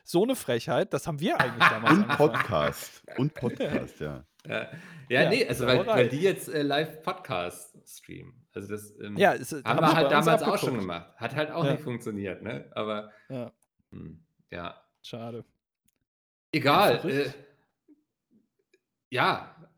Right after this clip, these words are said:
Speaker 3: total verrückt. Ähm, Idee für den heutigen Podcast war ja so ein bisschen, ne, thematische Podcast, Peter Halt Podcast. Also ihr, äh, hört heute nicht,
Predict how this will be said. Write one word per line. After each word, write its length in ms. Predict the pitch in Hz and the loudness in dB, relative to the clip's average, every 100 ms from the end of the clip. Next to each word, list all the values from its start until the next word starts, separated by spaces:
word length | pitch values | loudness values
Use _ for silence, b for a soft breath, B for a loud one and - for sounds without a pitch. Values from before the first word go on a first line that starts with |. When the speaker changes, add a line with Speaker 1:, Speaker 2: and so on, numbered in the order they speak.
| - | -16
Speaker 3:
total 360 | 123 - 139 165 | -14 -4 -4 -2
verrückt. 480 | 117 101 143 - - | -4 -4 -6 -10 -8
Ähm, 440 | 110 107 107 113 - | -4 -2 -4 -8 -12
Idee 600 | 107 117 175 117 - - | -4 0 0 -2 -8 -18
für 140 | - | -10
den 160 | 113 107 | -8 -6
heutigen 300 | 110 104 101 | -4 -4 -6
Podcast 420 | 110 - - 90 | -8 -10 -12 -10
war 160 | 90 110 | -6 -4
ja 180 | 107 90 | -4 -6
so 80 | 87 | -12
ein 40 | |
bisschen, 300 | 90 101 98 | -14 -10 -8
ne, 200 | 92 113 | -8 -10
thematische 600 | 101 87 87 92 95 - | -12 -10 -10 -10 -14 -18
Podcast, 600 | - - - 107 101 101 | -16 -16 -14 -8 -8 -8
Peter 200 | 101 104 | -12 -10
Halt 200 | 98 - | -10 -10
Podcast. 520 | 107 101 - 104 104 | -12 -12 -8 -8 -8
Also 160 | 98 95 | -10 -10
ihr, 140 | 98 | -8
äh, 260 | 98 98 101 | -6 -6 -6
hört 160 | 110 110 | -4 -2
heute 160 | 101 | -2
nicht, 320 | 101 127 131 | -2 -4 -6